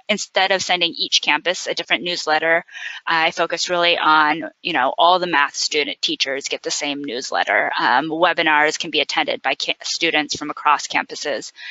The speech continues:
So I really think, what are the ways that I can streamline, um, but still individualize support, um, for the needs of each campus and program?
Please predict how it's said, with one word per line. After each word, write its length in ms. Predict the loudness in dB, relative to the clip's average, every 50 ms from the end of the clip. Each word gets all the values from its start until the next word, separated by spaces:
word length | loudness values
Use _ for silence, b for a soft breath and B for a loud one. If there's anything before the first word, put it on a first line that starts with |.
| B B B
So 140 | B 0
I 40 | 0
really 260 | 2 2 2 2 2
think, 280 | 0 -2 -2 -4 -4 -4
what 240 | -2 0 2 2 2
are 100 | 2 0
the 100 | 0 0
ways 360 | 0 2 2 2 2 0 0
that 100 | 0 0
I 120 | 0 0
can 220 | -2 -2 -6 -6 -4
streamline, 760 | -4 -4 -2 0 0 0 0 0 2 4 4 4 4 4 2 0 -2 -4 -2
um, 460 | 0 2 2 2 2 0 -2 -8 -12 _ _ _ _ _ _ _ -4
but 160 | -2 0 0
still 320 | 0 2 4 4 6 6 4
individualize 840 | 2 0 -2 0 0 0 0 0 2 2 4 4 2 2 0 -2 -4
support, 540 | -4 -6 -6 -4 -2 -2 -2 -2 -4 -6 -6 -2
um, 320 | 0 0 0 0 0 -4 -6
for 120 | -4 -2
the 120 | 0 0 0
needs 340 | 0 0 -2 -2 -2 -2
of 100 | -2 -2
each 200 | -2 -2 -4 -4
campus 480 | -4 -4 -4 -4 -2 -2 -4 -4 -4 -8
and 120 | -8 -6
program? 500 | -4 -4 -2 0 2 2 2 2 0 -4